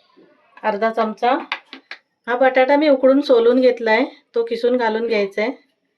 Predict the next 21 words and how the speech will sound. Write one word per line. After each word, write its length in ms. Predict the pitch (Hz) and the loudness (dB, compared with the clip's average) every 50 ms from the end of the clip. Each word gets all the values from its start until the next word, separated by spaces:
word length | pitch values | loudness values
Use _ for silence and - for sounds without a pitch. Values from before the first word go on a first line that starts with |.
| _ _ _ _ _ _ _ _ _ _ _ _ _ _ _ _ _ _ _ _ _ _ _ _ _ _ _ _ _ - | _ _ _ _ _ _ _ _ _ _ _ _ _ _ _ _ _ _ _ _ _ _ _ _ _ _ _ _ _ -2
मी 100 | 247 254 | 0 0
इथे 160 | 262 262 285 277 | 2 2 2 2
बटाटा 380 | 254 240 233 240 240 247 254 | 2 2 0 0 0 0 0
किसून 320 | 254 254 233 - 233 233 254 | -2 -2 -2 -2 -2 0 2
घेतला 300 | 254 262 262 269 262 247 | 2 2 2 0 0 0
आहे. 140 | 226 220 285 339 - - - - _ _ _ _ _ _ - | 0 0 0 -4 -6 -12 -20 -20 _ _ _ _ _ _ -8
आता 140 | 240 - 269 | -4 -2 0
मी 120 | 262 294 294 | 2 2 0
दुसरं 320 | 269 269 247 - 285 302 | 0 -2 -4 0 2 4
एका 220 | 302 285 277 294 285 | 4 4 2 0 0
भांड्यामध्ये 520 | 277 240 233 220 240 240 247 247 247 269 | 0 0 0 0 0 0 2 0 0 0
घेते, 280 | 262 254 233 - 240 240 | 0 0 0 2 2 2
मला 220 | 262 247 226 220 | 2 2 0 0
याच्यामध्ये 400 | 214 214 254 233 226 233 233 247 233 | 0 0 0 0 0 0 0 0 0
मिक्स 260 | 226 226 226 - - | -2 -4 -6 -8 -8
करायला 320 | - 254 226 226 226 233 240 | -6 -4 -2 -2 -2 -2 -2
होणार 280 | 240 208 202 208 226 | -2 -2 -4 -4 -4
नाही, 200 | 247 233 214 226 233 | -4 -6 -6 -6 -6
त्याच्यामुळे 400 | 226 208 196 220 214 214 214 214 | -8 -8 -6 -6 -6 -4 -6 -6
मो-, 180 | 214 214 208 202 202 | -6 -8 -10 -12 -12
मोठ्या 360 | 202 220 208 202 - 226 233 | -10 -10 -10 -8 -4 -4 -4